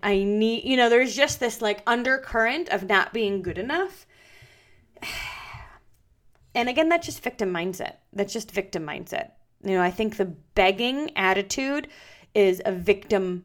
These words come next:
mentality and a victim energy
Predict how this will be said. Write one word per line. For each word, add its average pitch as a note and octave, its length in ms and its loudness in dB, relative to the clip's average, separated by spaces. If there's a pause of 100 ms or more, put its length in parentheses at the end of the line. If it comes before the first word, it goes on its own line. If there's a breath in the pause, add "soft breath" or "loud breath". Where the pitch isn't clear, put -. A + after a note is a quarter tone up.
(120)
mentality G3 1000 0
and G#3 120 0
a F3+ 60 -2
victim F#3 420 -2 (180)
energy A#3+ 800 -2